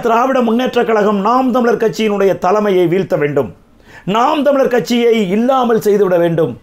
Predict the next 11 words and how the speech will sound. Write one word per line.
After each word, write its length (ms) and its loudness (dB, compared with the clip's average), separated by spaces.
நாம் 380 0
தமிழர் 300 0
கட்சிக்கு 420 -2
ஆதரவு 540 2
அளிப்பவர்களை 640 0
அசிங்கப்படுத்த 680 0
வேண்டும், 340 0
அவர்களை 400 0
அச்சுறுத்த 560 0
வேண்டும் 440 0
என்பதற்காக 920 -2